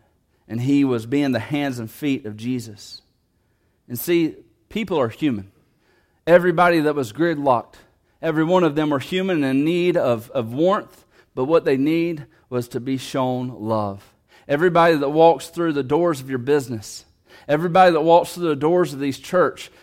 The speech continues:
the doors of your home, is human, and there's one thing that they have in common, and that is a need for love. Josh McDowell once said this. He said, "All of you have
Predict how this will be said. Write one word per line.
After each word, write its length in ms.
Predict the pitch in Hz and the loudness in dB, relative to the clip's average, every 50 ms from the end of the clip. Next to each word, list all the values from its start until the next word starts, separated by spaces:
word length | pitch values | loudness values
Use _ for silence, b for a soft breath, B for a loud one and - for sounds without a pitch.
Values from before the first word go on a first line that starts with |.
| b b | b b
the 60 | 143 135 | -4 -2
doors 360 | 135 156 180 185 185 151 160 | 0 2 2 4 2 2 -2
of 80 | 139 | -4
your 140 | 147 147 135 | -2 -2 -2
home, 520 | 120 - - 175 165 156 139 117 110 107 - _ b b b | -4 -2 -2 0 0 0 0 -2 -4 -8 -14 _ b b b
is 180 | b 131 139 131 | b -2 -2 -2
human, 540 | - - - 185 202 208 214 220 220 202 - b b b | -4 -4 -2 -2 -2 -2 -2 -4 -4 -6 -8 b b b
and 120 | b 135 135 | b -2 0
there's 200 | 127 127 123 123 | 0 0 -2 0
one 240 | 151 190 196 196 190 | 2 4 4 4 2
thing 220 | 196 196 185 175 | 2 0 0 0
that 120 | 170 147 | 0 0
they 160 | 160 165 165 165 | 2 2 2 4
have 200 | 165 151 147 147 | 4 4 4 2
in 120 | 147 143 | 0 -4
common, 500 | - 156 147 139 131 120 113 110 110 113 b b b b | -2 0 0 0 0 0 -2 -4 -6 -8 b b b b
and 140 | 123 135 139 | -2 0 0
that 160 | 139 143 143 | 2 2 0
is 180 | 139 127 117 127 | -2 -2 -2 -2
a 120 | 117 113 | -2 -2
need 520 | 117 127 139 151 156 160 165 170 170 151 139 - - _ | 0 0 2 2 2 2 0 -2 -4 -6 -8 -14 -20 _
for 240 | _ - - 120 113 | _ -8 -4 -4 -2
love. 420 | 113 120 117 110 98 92 104 107 _ _ _ _ _ _ _ _ _ _ b b b b b b b b - | 0 2 2 2 2 0 -6 -12 _ _ _ _ _ _ _ _ _ _ b b b b b b b b -6
Josh 340 | 127 139 165 175 170 - - | 0 4 4 4 4 2 0
McDowell 540 | 165 151 - 135 139 147 151 151 143 139 131 | -4 -6 -4 -2 0 2 4 4 4 4 4
once 200 | 135 139 - - | 2 0 -2 -4
said 340 | - - 147 139 127 127 131 | -2 2 2 2 2 2 2
this. 280 | 135 131 127 123 - | 2 2 0 -2 -4
He 80 | - 127 | -10 -12
said, 340 | - - 139 123 120 120 - B B B B B B B | -6 -2 -2 -2 -2 -2 -6 B B B B B B B
"All 300 | 165 190 220 240 233 226 | 6 6 6 6 6 4
of 160 | 208 170 160 | 4 2 0
you 180 | 180 196 185 | -2 0 2
have 380 | 175 180 170 151 147 131 - - | 2 4 4 4 2 2 -2 -12